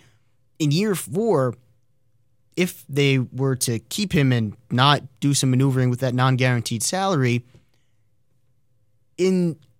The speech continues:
uh, a per year salary figure of over, just over six million dollars. That's nothing, especially with how, if the cap rises, we'll see what happens with that, but if it were to rise,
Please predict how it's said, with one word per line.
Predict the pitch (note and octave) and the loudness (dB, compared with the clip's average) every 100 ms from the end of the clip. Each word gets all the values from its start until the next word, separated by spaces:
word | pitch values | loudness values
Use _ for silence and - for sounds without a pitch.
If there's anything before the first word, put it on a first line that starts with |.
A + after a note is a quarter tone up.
| _ | _
uh, | D#3 D3 C#3 C3 | 0 4 4 2
a | C#3 | -2
per | - G3+ | 0 2
year | G#3+ F#3+ F#3 E3 - _ _ | 2 2 2 0 -6 _ _
salary | - G#3 A#3 G#3+ D3 | 0 4 4 4 2
figure | - B2+ A#2 A#2 A#2 - _ _ - | 2 0 0 -2 -4 -10 _ _ -4
of | D#3+ D3 - | -4 -2 -2
over, | F#3+ G3 F3+ E3 _ | -2 0 -4 -6 _
just | - G#3 | -4 0
over | G#3 G3 | 0 0
six | - G3+ G#3 | 0 0 -2
million | G3+ G3+ | 0 0
dollars. | G#3 A3 C#3+ G#2 - | 0 0 0 -2 -4
That's | F#3 F#3+ G#3 | -4 -4 -2
nothing, | A#3 D#4 C#4+ A#2 G2 - _ _ _ - | -2 -2 -2 -4 -6 -14 _ _ _ -8
especially | - A3 A#3 G#3 F3+ | -4 -2 -2 -2 -4
with | E3 D#3+ | -4 -2
how, | F3 E3 D#3 D3 _ _ _ _ - | 0 2 0 -4 _ _ _ _ -6
if | F3 | -6
the | - | -4
cap | D#3 - D#3 - | -4 0 0 -2
rises, | A#2+ C#3 A3+ G3+ B2+ A2+ B2 - _ _ _ _ _ _ | 0 2 2 2 2 0 -2 -6 _ _ _ _ _ _
we'll | C#3+ | -2
see | C3+ F3 | 0 2
what | C#3 C3+ | 2 2
happens | F3 G3 F3+ B2+ | 2 2 0 0
with | B2 | 0
that, | B2 A2+ G#2+ | 0 -2 0
but | B2+ | 0
if | F#3 | 0
it | F3+ | -2
were | D#3 | -2
to | C#3+ C3 | -2 0
rise, | B2+ G3+ F3+ C3 | 2 2 4 2